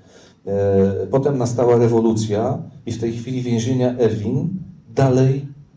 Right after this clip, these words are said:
mają taki sam synonim. To znaczy, jeśli kogoś zamkną i zostanie zawieziony do Evin, to znaczy, że zostaje poddany torturom i być może do nas już nie wróci. Więc zmienił się system, e, natomiast, e,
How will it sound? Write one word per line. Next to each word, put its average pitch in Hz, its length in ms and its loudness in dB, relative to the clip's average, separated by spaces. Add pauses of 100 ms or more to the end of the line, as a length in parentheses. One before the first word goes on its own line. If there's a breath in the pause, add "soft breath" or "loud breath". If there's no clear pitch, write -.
(120)
mają 131 440 2
taki - 240 -2
sam 127 240 0
synonim. 127 580 0
To 87 100 -4
znaczy, 98 260 -4
jeśli 104 220 -6
kogoś 120 320 2
zamkną 117 680 -4
i 104 300 -12
zostanie 101 420 -2
zawieziony 107 500 2
do 98 200 2
Evin, 110 420 0 (200)
to 110 60 -6
znaczy, 113 280 -4
że 113 140 0
zostaje 110 340 2
poddany 110 460 2
torturom 113 600 2
i 113 60 -4
być 101 180 -4
może 107 200 -2
do 107 140 -2
nas 104 200 -2
już 104 160 -6
nie 110 100 -4
wróci. 98 420 -4 (340 loud breath)
Więc 98 120 0
zmienił 120 400 2
się 117 160 -2
system, 123 680 0
e, - 20 -6 (760 loud breath)
natomiast, 120 600 -2
e, - 20 2